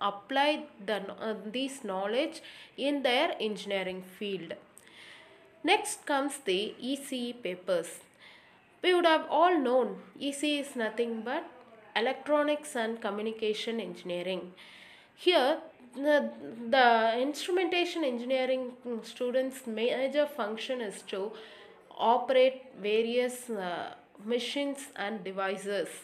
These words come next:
While operating, they need to transfer signals from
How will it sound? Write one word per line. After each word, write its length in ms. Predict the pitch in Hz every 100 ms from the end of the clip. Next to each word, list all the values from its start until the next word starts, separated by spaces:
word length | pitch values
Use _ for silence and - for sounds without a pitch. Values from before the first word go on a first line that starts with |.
| - - - - - - _ - - -
While 260 | 262 302 269
operating, 840 | 262 311 370 339 311 320 269 277
they 160 | 226 220
need 320 | 240 254 -
to 100 | 269 269
transfer 640 | 214 233 277 - - 294
signals 680 | - 226 185 226 233 226 -
from 320 | - 196 190